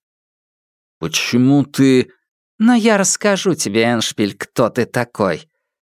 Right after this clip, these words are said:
Последняя просьба перед казнью». Открыв бар, она достала зеленую бутылку саке с белой этикеткой и маленький стаканчик.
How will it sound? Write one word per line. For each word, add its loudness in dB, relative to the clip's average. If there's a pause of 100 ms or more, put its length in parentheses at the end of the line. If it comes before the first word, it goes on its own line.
Последняя 0
просьба 0
перед -2
казнью». -2 (1300)
Открыв 2
бар, 2 (240)
она 2
достала 2
зеленую 2
бутылку 2
саке -2 (200)
с -2
белой 2
этикеткой -2 (160)
и 2
маленький 0
стаканчик. -6